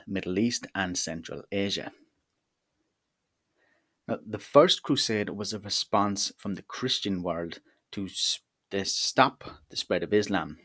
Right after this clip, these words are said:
led by the Fatimids and the Seljuks, who we just mentioned. And it was to stop them basically, uh, into the Holy Land and Byzantium. Now, Jerusalem was increasingly seen as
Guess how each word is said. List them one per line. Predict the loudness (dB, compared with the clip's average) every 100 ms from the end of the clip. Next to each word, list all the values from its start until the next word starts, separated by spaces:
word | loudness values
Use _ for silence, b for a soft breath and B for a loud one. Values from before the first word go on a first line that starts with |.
| -10
led | -2 -2 -2 -14 _
by | -2 -2 -4 -10
the | -10 -10
Fatimids | -2 0 0 -2 -2 -4
and | -10
the | -8
Seljuks, | 4 6 6 2 -8 -8 -8 -10 _
who | -10
we | -10
just | -8 -4
mentioned. | -2 -2 -6 -12 -20 _ B B B B B B _ _
And | 0 2 2 -2 -6 -14 _ 0
it | 2
was | 2 -2
to | -2 4
stop | 6 6
them | 4 2
basically, | 0 -2 -6 -4 -4 -4 -8 _ _ _ -12
uh, | -12 -4
into | 0 2
the | 2 2
Holy | 2 4 4 6
Land | 4 2 0 -4 -6
and | -6 -4 -6 -8 -6
Byzantium. | -4 -2 -2 -4 -10 -14 -18 _ _ _ _ -20 B B B B B
Now, | -8
Jerusalem | -4 4 6 6 6 4
was | 4 0
increasingly | -2 -6 -2 -2 0 0 0
seen | -2 -4 -2 -2 -2
as | 0 0 0 -4